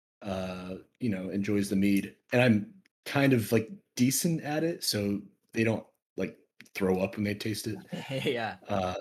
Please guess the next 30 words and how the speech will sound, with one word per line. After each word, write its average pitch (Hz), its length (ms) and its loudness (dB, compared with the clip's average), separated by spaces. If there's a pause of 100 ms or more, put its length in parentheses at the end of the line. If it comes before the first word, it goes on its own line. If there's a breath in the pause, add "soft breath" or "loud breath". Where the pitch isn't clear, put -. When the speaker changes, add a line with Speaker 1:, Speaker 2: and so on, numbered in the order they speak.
Speaker 1:
so 143 300 6
it, 139 260 4
there's 139 220 6
still 165 240 6
value 117 420 8
in 95 60 2
home 110 240 2
brewing. 92 340 -6
So, 101 140 -6
yeah, 110 260 2
we 113 120 2
could 107 120 -4
definitely 101 300 -2
have 92 120 -8
a 92 40 -10
whole 98 200 -8
podcast 98 480 -8
about 95 200 -8
my 98 100 -6
stupid 107 360 -6
little 98 180 -2
hobbies 98 420 -2
here 107 160 -4
and 101 100 -2
there. 101 340 -6
Speaker 2:
Dude, 101 220 -10
I'm, 135 300 0
I 151 120 4
mean, 156 180 2
I 139 180 0